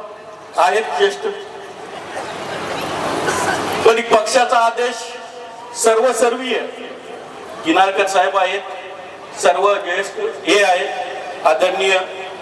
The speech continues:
शरदचंद्रजी पवार साहेबांचा निरोप आला, प्रांत अध्यक्ष दानेगावकर साहेबांचा, जयंत पाटील साहेबांचा आला.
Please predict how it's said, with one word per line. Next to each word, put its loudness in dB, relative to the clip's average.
शरदचंद्रजी 2
पवार 2
साहेबांचा 2
निरोप 0
आला, 0
प्रांत 4
अध्यक्ष 0
दानेगावकर 2
साहेबांचा, 2
जयंत 0
पाटील 0
साहेबांचा 2
आला. -2